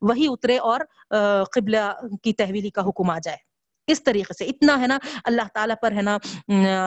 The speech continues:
آپ کو ہے نا یقین تھا کہ ضرور اللہ تعالیٰ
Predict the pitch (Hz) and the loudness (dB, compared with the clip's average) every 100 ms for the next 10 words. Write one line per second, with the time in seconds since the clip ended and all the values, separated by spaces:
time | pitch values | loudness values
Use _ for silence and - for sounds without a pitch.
0 | 190 208 - 208 180 160 185 190 208 214 | 0 -2 -2 -2 0 0 2 2 2 2
1 | 208 - 370 311 190 - _ _ _ _ | 2 2 0 0 -4 -6 _ _ _ _
2 | _ - 196 202 311 320 226 214 202 - | _ 0 2 4 4 2 0 -6 -6 -2
3 | 196 208 | -2 0